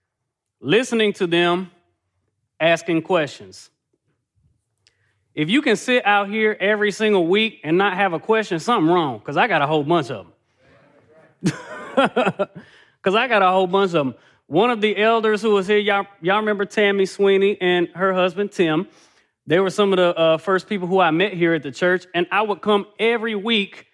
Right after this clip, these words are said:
and I would ask Tim a question. I would say, "Tim, uh, right here in my Bible, it says, uh, women ain't supposed to be teaching."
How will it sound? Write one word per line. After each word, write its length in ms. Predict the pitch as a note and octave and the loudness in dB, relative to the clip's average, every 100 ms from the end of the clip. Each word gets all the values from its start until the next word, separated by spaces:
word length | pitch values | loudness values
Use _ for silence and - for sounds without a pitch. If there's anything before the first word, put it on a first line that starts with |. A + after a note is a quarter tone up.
| _ _ _ _ | _ _ _ _
and 160 | F3 F#3+ | 0 2
I 80 | |
would 160 | F#3+ F#3 | 2 0
ask 380 | G3+ A3+ G#3+ - | 0 0 0 -4
Tim 400 | - A#3 G3+ G3 | 0 2 2 0
a 60 | F3 | -6
question. 560 | - A#3 G#3+ - C3+ - _ _ _ _ _ _ _ _ _ C#3+ _ C3 B2 A#2 _ _ _ _ _ _ _ _ _ - | -2 -2 -2 -6 -10 -10 _ _ _ _ _ _ _ _ _ _ _ _ _ _ _ _ _ _ _ _ _ _ _ -2
I 80 | F3+ | -2
would 80 | F#3 | 0
say, 140 | F3 | -2
"Tim, 380 | - A#3 G#3+ G3+ | 0 0 0 2
uh, 220 | F#3+ F#3 | 2 0
right 220 | G#3 G#3+ | 0 -2
here 240 | A3 G#3+ G3 | -2 0 0
in 80 | |
my 180 | F#3+ B3 | 0 -2
Bible, 560 | C4 F#3+ F#3 F3+ F#3 F#3 | 0 0 2 0 -2 -2
it 80 | - | -4
says, 540 | - G3 F#3 F3+ D#3 | -2 0 2 0 0
uh, 520 | E3+ D#3 D3 C#3 C3 B2+ A#2+ - _ _ - - _ _ _ | 2 4 4 2 -2 -6 -16 -20 _ _ -20 -20 _ _ _
women 380 | A#2+ G#3 C#4+ G3+ | -4 0 2 2
ain't 140 | F#3+ | 0
supposed 220 | G3+ F#3+ | -2 -6
to 20 | |
be 100 | F3+ | -6
teaching." 460 | F#3 C#4+ E4 - | -6 -2 -2 -2